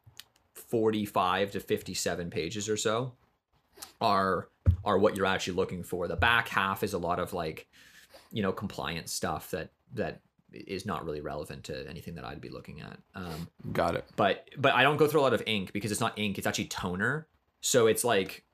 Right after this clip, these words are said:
Speaker 1: it doesn't print color because of this. I mean, I, I could have paid, like, I could have spent a couple thousand dollars on a printer. I didn't want to, but nonetheless, the toner is amazing because, um,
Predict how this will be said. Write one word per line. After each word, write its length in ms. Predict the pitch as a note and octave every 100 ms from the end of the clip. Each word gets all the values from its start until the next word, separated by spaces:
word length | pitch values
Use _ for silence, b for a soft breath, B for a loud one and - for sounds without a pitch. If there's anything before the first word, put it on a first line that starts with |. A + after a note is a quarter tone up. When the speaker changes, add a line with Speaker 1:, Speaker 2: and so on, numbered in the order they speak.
| _ _
Speaker 1:
it 80 | A#2+
doesn't 200 | B2+ C3+
print 220 | C3 A2
color 440 | - B2 G2+ F2 F2
because 260 | F2 G#2+
of 120 | F2 G2+
this. 200 | E2+ -
I 40 |
mean, 180 | F#2 G2
I, 60 | -
I 20 |
could 160 | -
have 220 | G#2+ F2 -
paid, 240 | - F2+
like, 180 | E2+ -
I 80 | -
could 120 | -
have 80 | F2
spent 160 | - -
a 40 |
couple 180 | - -
thousand 560 | - F2+ F2 E2+ E2 D#2
dollars 380 | D2 C#2+ C#2+
on 100 | E2+
a 80 | D#2
printer. 320 | - - D2
I 40 | D#2+
didn't 200 | D#2+ -
want 160 | C#2 -
to, 180 | C#2+ - B B B
but 140 | C3+
nonetheless, 400 | C3+ C3 A#2 A2
the 340 | - A#2+ A2 G2+
toner 400 | - A#2+ B2+ G#2+
is 140 | F2+
amazing 540 | E2 F#2 F#2+ F#2+ E2+ E2+
because, 500 | E2 F#2 E2+ E2 - _ _ _ - B B _ _
um, 580 | - G2+ F2+ E2+ E2 E2